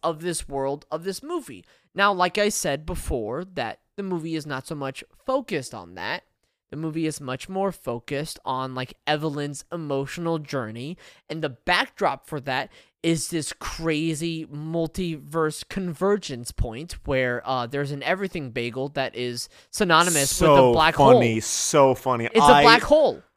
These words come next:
Speaker 2: I was wheezing laughing at the everything bagel and them, like,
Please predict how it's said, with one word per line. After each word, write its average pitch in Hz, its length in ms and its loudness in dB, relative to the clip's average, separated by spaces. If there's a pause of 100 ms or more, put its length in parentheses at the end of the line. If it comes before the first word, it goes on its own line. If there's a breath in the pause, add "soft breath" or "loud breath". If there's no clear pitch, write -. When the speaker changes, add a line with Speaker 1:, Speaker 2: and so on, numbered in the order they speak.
(180)
Speaker 2:
I 135 380 2
was 127 300 -6
wheezing 120 800 0
laughing 117 560 0
at - 220 -2
the 127 120 -4
everything 120 500 -4
bagel 117 300 -2
and 127 180 0
them, 131 220 0
like, 131 220 0